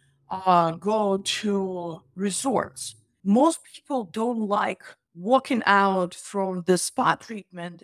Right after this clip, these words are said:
and then walking across the huge yard of the resort, and especially when it's raining or snowing, and going to their room. Having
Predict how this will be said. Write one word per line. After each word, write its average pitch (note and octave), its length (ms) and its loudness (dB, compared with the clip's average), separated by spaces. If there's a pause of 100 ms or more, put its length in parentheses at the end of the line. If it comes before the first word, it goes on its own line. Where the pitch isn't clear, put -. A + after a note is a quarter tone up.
and F3+ 240 -4
then F#3 300 -2
walking A3+ 400 2
across F#3+ 400 -6
the F#3 100 -8
huge D4+ 680 -4
yard G3 540 4 (360)
of F#3 160 -2
the G#3+ 80 2
resort, G3+ 520 -2
and E3 380 -12 (300)
especially G3+ 440 -4
when F3+ 100 -4
it's - 140 -18
raining F#3+ 420 0
or E3 80 2
snowing, F#3 580 2
and E3+ 220 -8
going G3 220 -2
to F#3 100 -12
their F3 180 -6
room. F3 320 -4 (220)
Having A3 640 0